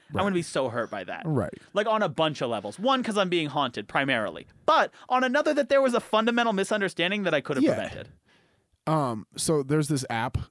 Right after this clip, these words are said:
Speaker 1: called Voxer.
Speaker 2: Sure.
Speaker 1: It's like a walkie-talkie you
Speaker 2: Mm-hmm.
Speaker 1: can use back and forth.
Speaker 2: Okay.
Speaker 1: Um, and, like, the craziest ghost story I've ever heard was over Voxer.
Speaker 2: Pass.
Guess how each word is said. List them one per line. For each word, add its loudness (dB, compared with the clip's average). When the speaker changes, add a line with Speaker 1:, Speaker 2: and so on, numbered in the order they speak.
Speaker 1:
called -4
Voxer. -6
Speaker 2:
Sure. -6
Speaker 1:
It's -6
like -4
a -4
walkie-talkie -6
you -14
Speaker 2:
Mm-hmm. -8
Speaker 1:
can -8
use 0
back -4
and -8
forth. -4
Speaker 2:
Okay. -10
Speaker 1:
Um, -4
and, -2
like, -4
the -6
craziest -2
ghost -2
story -4
I've -6
ever -4
heard -8
was -6
over -4
Voxer. -6
Speaker 2:
Pass. -6